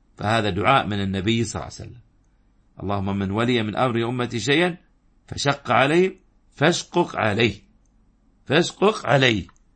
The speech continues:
هذا دعاء، فعلينا أن نحذر من ذلك. نسأل الله وإياكم العافية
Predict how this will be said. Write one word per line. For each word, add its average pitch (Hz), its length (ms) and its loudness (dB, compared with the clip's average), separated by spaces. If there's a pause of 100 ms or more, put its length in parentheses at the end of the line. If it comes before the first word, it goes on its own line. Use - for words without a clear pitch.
(160)
هذا 156 220 2
دعاء، 104 440 0 (720)
فعلينا 151 760 0 (140)
أن 113 120 -4
نحذر 104 400 0
من 98 140 -2
ذلك. 101 480 -2 (400)
نسأل 143 280 -4
الله 107 260 -2
وإياكم 143 560 0
العافية 117 680 2